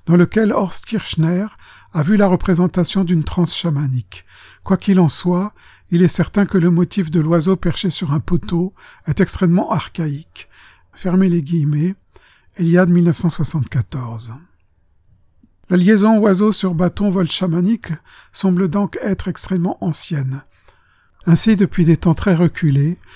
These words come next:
il existe une pratique chamanique qui procède d'un savoir inconnu, dans la mesure où il n'y a aucune tradition orale et aucun autre enseignement que les peintures rupestres,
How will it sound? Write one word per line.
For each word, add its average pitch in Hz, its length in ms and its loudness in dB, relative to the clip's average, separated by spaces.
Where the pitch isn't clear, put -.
il 160 120 4
existe 175 340 0
une 180 100 2
pratique 185 340 -2
chamanique 165 640 0
qui - 100 -8
procède 175 500 -2
d'un 143 160 -2
savoir 165 440 -4
inconnu, 160 600 -2
dans 180 100 4
la 180 100 8
mesure 185 400 2
où 190 100 2
il 175 140 4
n'y 170 140 2
a 185 120 -2
aucune 208 300 0
tradition 180 580 -2
orale 180 520 -2
et 214 100 -2
aucun 190 320 4
autre 208 240 2
enseignement 175 640 2
que 185 140 -4
les 151 120 0
peintures 156 420 -2
rupestres, - 580 -4